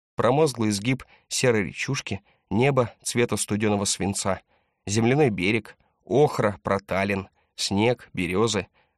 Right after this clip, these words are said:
заречное поле, рыжее, как коровья шкура, и далёкая кайма леса. Дверь в комнате настоящая, из клёпаного оружейного металла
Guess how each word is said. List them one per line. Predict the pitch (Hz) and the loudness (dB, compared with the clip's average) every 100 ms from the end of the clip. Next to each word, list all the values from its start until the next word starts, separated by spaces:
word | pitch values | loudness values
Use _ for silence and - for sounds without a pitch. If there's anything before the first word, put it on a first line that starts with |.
| _ | _
заречное | - 104 - - - 76 | -4 0 0 0 -2 -4
поле, | - 123 123 104 - | -2 0 0 -2 -6
рыжее, | 87 135 139 107 | -2 0 0 -2
как | 95 87 | -2 -6
коровья | - 104 117 | -2 0 0
шкура, | 98 - 104 101 92 _ _ _ _ | -4 -6 -4 -4 -6 _ _ _ _
и | 87 | -4
далёкая | 92 120 160 135 107 | 0 0 0 -2 -2
кайма | 98 87 98 | 0 0 0
леса. | 90 78 - - _ _ _ _ _ _ _ _ - | -2 -6 -10 -16 _ _ _ _ _ _ _ _ -10
Дверь | 98 139 170 | -2 -2 -2
в | - | 0
комнате | 151 139 127 | 0 0 0
настоящая, | 117 - 120 104 - - - - _ _ _ _ | -2 0 0 0 -2 -6 -12 -20 _ _ _ _
из | - 107 - | -4 -2 -2
клёпаного | - 127 131 120 113 110 | -2 -2 0 0 2 2
оружейного | 107 107 113 110 101 | 2 2 0 2 0
металла | 104 104 139 110 | 0 0 0 0